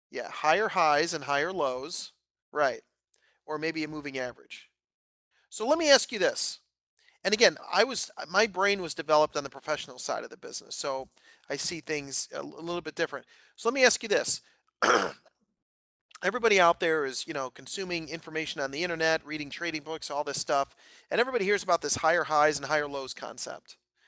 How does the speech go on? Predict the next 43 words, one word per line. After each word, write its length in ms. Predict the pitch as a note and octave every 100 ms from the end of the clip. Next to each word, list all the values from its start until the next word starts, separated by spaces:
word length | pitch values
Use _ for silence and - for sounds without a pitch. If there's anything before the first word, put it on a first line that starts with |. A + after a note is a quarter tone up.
| _ _ _ _
So, 640 | - F#3 F3 E3 D#3+ D#3+ - _ _ _ _ - _ _ -
um, 520 | D#3+ D3+ C#3 C3+ C#3
so 160 | - F#3
most 240 | F#3+ G3+
people, 480 | A3+ G#3+ G3 G3 F#3+
you 40 | F3
know, 80 | D#3+
the 120 | D#3
average 240 | E3+ F#3+
person 400 | - E3+ F3 G3
is 140 | F3+ D3
gonna 300 | D3 C#3 B2 -
watch 240 | D3 E3
a 40 | A3
market, 440 | E3 D3 D#3+ F#3+ _ - _
and 120 | F3
once 200 | G3+ E4+
they 180 | - C#4
see, 380 | G#3 - A3 G#3
how 120 | A3
many 140 | C4+ E4
higher 320 | G3 A#3 G#3
highs 380 | - F#3+ G3+ -
do 80 |
you 100 | F#3
need, 380 | E3+ F3+ E3 C3
for 160 | - C3+
example, 580 | - B2+ B2+ B2+ C3 B2+ _ _ _
for 240 | _ - E3
it 100 | E3+
to 80 | D#3+
be 220 | D#3+ D3+
an 60 |
actual 440 | D3 D#3 - E3 B2+ D3
uptrend, 460 | - - A#2+ F2
for 100 | -
it 80 | E3
to 60 | E3
be 100 | E3
defined 500 | C#3 - D3+ D3 C#3+
as 140 | C3
an 80 | C3+
uptrend? 600 | B2 - - F2 -